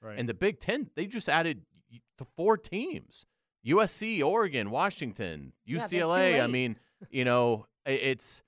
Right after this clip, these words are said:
Speaker 2: it, at some point, do you have a conference or do you have a, a, a, its own sports entity? And I think once everybody breaks away, F S U's in that group. Uh, and, and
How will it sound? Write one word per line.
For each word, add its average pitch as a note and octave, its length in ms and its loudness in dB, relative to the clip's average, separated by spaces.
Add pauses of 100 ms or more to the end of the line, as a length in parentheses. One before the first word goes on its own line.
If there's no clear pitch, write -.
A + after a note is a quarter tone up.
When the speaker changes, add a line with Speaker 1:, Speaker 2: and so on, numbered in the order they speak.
(360)
Speaker 2:
it, C3 200 -6
at B2+ 200 -6
some A3 280 2
point, E3+ 500 -4
do D3 100 -4
you C#3+ 60 0
have C#3+ 160 2
a G#2 40 -4
conference A3+ 680 -6
or C#3+ 60 -4
do C3+ 140 -8
you C3+ 140 -4
have B2 500 0 (480)
a, A#2+ 180 -4
a, G#2 260 0 (220)
a, B2 100 -4
its C3 360 -6
own D3+ 300 -2
sports - 600 0
entity? F#2+ 680 -8 (100)
And C3 340 -4
I D3 120 2
think D3 200 -2
once C#3+ 180 0
everybody C3 420 0
breaks G2+ 340 -4
away, B2+ 240 2
F G#2 120 -2
S G2+ 200 -8
U's E2+ 160 -10
in G2+ 120 -4
that D#2 200 -10
group. C#3+ 320 -2 (520)
Uh, G2 320 2 (160)
and, G#2 280 -6
and F#2+ 260 -10